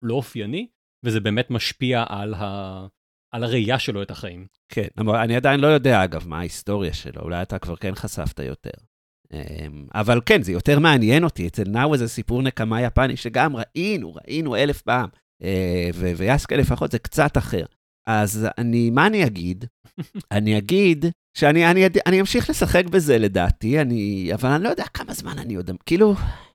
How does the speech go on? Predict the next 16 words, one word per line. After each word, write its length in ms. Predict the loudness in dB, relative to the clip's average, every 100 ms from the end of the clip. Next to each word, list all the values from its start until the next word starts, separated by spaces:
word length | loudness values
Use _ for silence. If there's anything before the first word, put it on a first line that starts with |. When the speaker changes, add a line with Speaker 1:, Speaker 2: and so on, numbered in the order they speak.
| _ _
Speaker 2:
שה-, 320 | 0 2 2
שהמשחקים 580 | 2 0 0 -2 -4 -2
בסדרה 380 | 0 0 2 4
הזאת 220 | 4 2
עובדים 400 | -2 -4 0 0
לי, 180 | 0 -2 -8 _ _
אז 320 | -2 -2 0
העושר 1120 | 0 2 2 0 -2 -4 -8 _ 2 4 4 4
הזה 260 | 4 2
של 200 | 2 0
הפעילויות, 840 | 0 0 0 2 2 6 6 4 0
וזה 220 | -2 0
שזה 280 | -2 -2 -2
באמת, 300 | 0 0 0
זה 100 | 0
נורא, 280 | 0 0